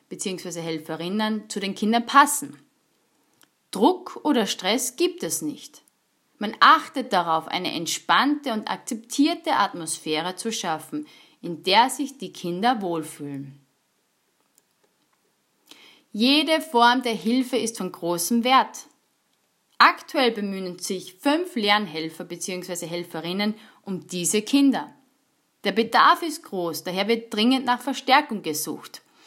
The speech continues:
sowohl bei den Lernhelfern beziehungsweise Helferinnen als auch im Vorstand. Ich fragte Roland nach den Voraussetzungen der Lernhelfer und Helferinnen.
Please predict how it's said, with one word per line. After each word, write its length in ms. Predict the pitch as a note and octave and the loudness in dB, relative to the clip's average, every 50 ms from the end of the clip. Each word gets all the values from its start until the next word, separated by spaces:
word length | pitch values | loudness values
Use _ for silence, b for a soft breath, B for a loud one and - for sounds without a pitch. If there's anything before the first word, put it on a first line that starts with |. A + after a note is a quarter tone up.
| B B B B | B B B B
sowohl 460 | - - G3 F3 E3+ F#3 A#3 D4+ F4+ | -4 -2 -2 0 2 4 4 4 4
bei 140 | F4 D#4 C#4 | 2 0 0
den 140 | C4 A#3 | 0 0
Lernhelfern 800 | G#3 F#3 F3+ F#3 G3+ A3 A3 G#3 G#3 G3+ G3+ A3 A3 - A#3+ G#3+ G#3 | 0 0 2 2 2 0 -2 -4 -4 -2 -4 -4 -4 -4 -4 -4 -4
beziehungsweise 520 | G#3 F#3 - F#3+ F#3 F3+ - F3+ E3+ E3+ | -4 -6 -6 -6 -6 -6 -8 -10 -10 -6
Helferinnen 760 | D#3+ E3 E3 D#3+ D#3+ - D#3 D3+ E3 F3+ G#3 G#3+ G#3 G#3 G#3 G#3 B B B B B | -6 -6 -6 -6 -6 -8 -8 -6 -4 -4 -2 -2 -2 -2 -4 -6 B B B B B
als 320 | - E3 F3+ F#3 F#3 - | 2 4 4 4 2 -2
auch 120 | G#3+ G#3 | -4 -2
im 140 | B3 B3 C4+ | 0 0 -2
Vorstand. 720 | C4 - - F#3+ E3+ D#3+ D3 - - - D3+ D3 C#3+ - - _ _ _ _ _ _ _ _ _ _ _ _ _ _ | -2 0 0 2 2 2 2 -2 -6 -8 -10 -10 -12 -16 -20 _ _ _ _ _ _ _ _ _ _ _ _ _ _
Ich 160 | G#3 - - | -14 -8 2
fragte 500 | - G3 F#3+ B3+ D4+ D4+ - - D#4 C#4 | 4 6 8 8 6 4 -2 -4 -2 0
Roland 340 | A#3+ A3 A3+ A#3+ B3 A#3+ - | 2 2 4 4 2 2 0
nach 200 | F#3+ F#3+ - - | -2 -4 -2 -4
den 180 | - A#3+ A#3+ | -6 -6 -2
Voraussetzungen 880 | - C#4 B3+ B3 B3 A#3+ A#3 A#3 - - F3+ - - - F3 E3 D#3 D#3 | 0 2 4 6 6 6 6 2 -4 -6 -8 -8 -8 -8 -6 -4 -4 -4
der 100 | D#3+ D#3 | -4 -4
Lernhelfer 840 | D#3+ D#3 D#3 D#3 F3 F#3 E3 F3+ F3 F#3 F#3 - - G#3+ G3+ G3+ G3+ B B B B B | -2 0 0 0 -2 -2 -6 -8 -8 -8 -8 -6 -2 0 0 0 -2 B B B B B
und 160 | G3 F#3 E3 | -12 -10 -6
Helferinnen. 760 | F3+ F3 F3+ F3+ - A3+ G#3 F3 E3+ D#3+ D#3 D3 C#3 C#3 | -4 -4 -4 -4 -6 -6 -4 -4 -4 -4 -4 -4 -6 -10